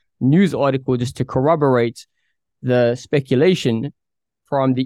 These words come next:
Evening Tribune in August, uh, twenty-second, nineteen twenty-seven. Now, look, I do understand this, this is a news article that's coming long after the eighteen eighties, but historically,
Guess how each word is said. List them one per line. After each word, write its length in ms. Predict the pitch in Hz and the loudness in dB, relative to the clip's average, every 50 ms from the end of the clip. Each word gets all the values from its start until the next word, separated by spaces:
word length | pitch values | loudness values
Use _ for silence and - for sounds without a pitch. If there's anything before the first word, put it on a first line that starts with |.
| 175 190 | 0 0
Evening 220 | 180 156 160 139 | 2 2 2 0
Tribune 580 | 131 - - 127 139 - 160 175 180 180 175 160 | 2 0 -4 -2 0 2 2 4 4 4 2 2
in 320 | 143 - 123 127 120 120 | 0 0 0 0 0 0
August, 580 | 107 123 135 135 131 131 131 - - - - - - | 0 0 0 2 2 0 -2 -4 -10 -18 -20 -18 -8
uh, 200 | - 120 117 113 | -6 -4 -4 -4
twenty-second, 500 | - - - 131 127 - - 131 - 135 | -4 -2 -2 -2 0 0 -2 -4 -2 0
nineteen 320 | 127 120 123 120 - 120 117 | 0 0 0 0 -2 -6 -6
twenty-seven. 760 | - - 117 113 131 - 170 170 170 170 170 160 147 139 - - | -4 -2 -2 -4 -2 -2 -2 0 2 2 0 0 0 -4 -6 -2
Now, 140 | 127 135 135 | 0 0 2
look, 240 | 160 170 160 - | 2 2 2 2
I 80 | 139 123 | -2 -2
do 180 | 127 135 143 123 | 0 0 0 2
understand 560 | 147 135 127 - - - 151 135 123 117 113 | 2 0 0 -2 -2 -2 0 0 2 0 -2
this, 120 | 123 - | -4 -6
this 340 | _ - 131 127 - - - _ | _ -4 -4 -4 -6 -12 -10 _
is 240 | 123 131 120 131 131 | -4 -4 -2 -2 -2
a 220 | 120 117 110 110 | 0 0 0 0
news 240 | 117 139 170 170 156 | 2 2 2 2 2
article 320 | 143 135 135 127 - 135 | 0 0 0 0 0 0
that's 160 | 123 120 120 | 0 0 -2
coming 480 | - - - 135 127 120 113 110 110 - | -2 -2 0 0 2 2 0 -2 -6 -8
long 340 | - 120 120 117 131 151 143 - | -8 -4 -2 0 2 2 2 0
after 240 | 131 131 131 - 135 | 0 -2 -2 -2 -4
the 120 | 120 117 - | -2 -2 0
eighteen 300 | 101 135 131 - - 117 | 0 0 -2 -2 -2 -2
eighties, 420 | 101 131 160 139 117 98 101 - - - _ | 0 0 0 0 0 -4 -6 -8 -14 -10 _
but 140 | - 117 - _ - | -6 -6 -6 _ -4
historically, 880 | 131 127 123 - - - 185 196 190 180 - - 139 131 117 113 131 | -2 -2 -2 -4 -4 -2 0 2 0 0 -2 0 0 0 0 0 -4